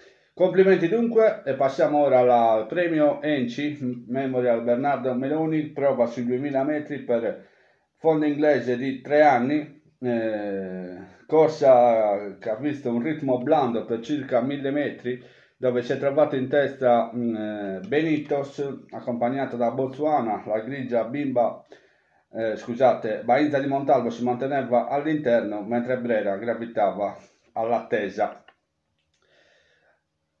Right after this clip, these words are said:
Posizioni che non mutano, con, anche il ritmo rimane un po' spento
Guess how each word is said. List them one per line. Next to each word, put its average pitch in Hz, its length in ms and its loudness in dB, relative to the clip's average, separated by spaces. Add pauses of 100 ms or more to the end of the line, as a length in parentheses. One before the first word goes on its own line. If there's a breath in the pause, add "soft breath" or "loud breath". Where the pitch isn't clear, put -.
(400)
Posizioni 156 500 0
che 143 140 0
non 151 160 2
mutano, 123 560 2
con, 120 340 0
anche 127 300 -2
il 131 80 -2
ritmo 117 400 -4
rimane 120 400 -2
un 120 180 -4
po' 135 140 -2
spento 117 800 -2